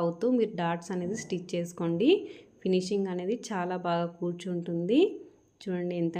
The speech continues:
నీట్‌గా అనిపిస్తుందో. కొంచెం స్టిప్ క్లాత్ అయితే ఇంకా మీకు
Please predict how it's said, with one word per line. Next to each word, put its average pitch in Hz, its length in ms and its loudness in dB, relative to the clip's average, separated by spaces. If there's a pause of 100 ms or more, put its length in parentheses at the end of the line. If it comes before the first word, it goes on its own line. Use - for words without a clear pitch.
(120)
నీట్‌గా 180 460 0
అనిపిస్తుందో. 170 680 -2 (840)
కొంచెం 190 240 0 (100)
స్టిప్ 190 340 -2
క్లాత్ 196 340 0
అయితే 180 200 0 (140)
ఇంకా 185 180 0 (100)
మీకు 185 220 -2